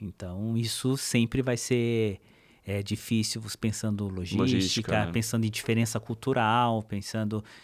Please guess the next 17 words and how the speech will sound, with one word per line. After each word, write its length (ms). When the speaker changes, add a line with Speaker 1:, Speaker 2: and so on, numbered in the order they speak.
Speaker 1:
é, 440
em 100
nível 420
de 160
desenvolvimento 1160
econômico. 1120
Então, 260
tudo 280
isso 460
acaba 400
sendo, 640
ah, 240
um 100
desafio 580
pra 240
gente 260
como, 380